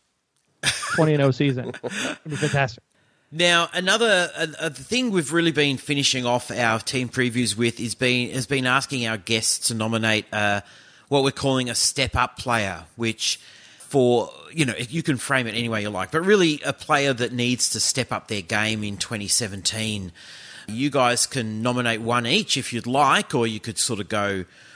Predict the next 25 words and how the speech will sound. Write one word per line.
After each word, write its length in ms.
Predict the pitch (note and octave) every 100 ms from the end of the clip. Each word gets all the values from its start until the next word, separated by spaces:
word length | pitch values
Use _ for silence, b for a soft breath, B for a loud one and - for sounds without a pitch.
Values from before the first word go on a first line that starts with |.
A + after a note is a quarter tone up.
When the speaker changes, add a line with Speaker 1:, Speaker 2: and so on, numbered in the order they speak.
| B G#2
Speaker 2:
one 220 | A2 A#2
on 120 | A2+
the 80 | G#2+
offense, 440 | A2+ - B2+ A#2 B2
one 100 | A2
on 80 |
the 80 | G2
defense, 800 | E2 C3 D3 - C#3+ C3+ C3 -
or 260 | F#2 F2 F2
you, 240 | F2+ F2+
you 160 | F2 G#2
might 200 | A2+ B2
have 100 | A#2
a 40 |
consensus 760 | - G2+ - C#3 D3 - A2+ -
guy. 340 | G#2+ F#2 D#2 D#2 - -
But, 300 | F#2 F2 -
um, 380 | G2 F2+ F2 F2 -
who 60 | D3+
do 40 |
you 60 | C#3
think 160 | C3+ A#2+
that 140 | A#2
might 240 | G#2 G2
be? 280 | G2+ G2 D#2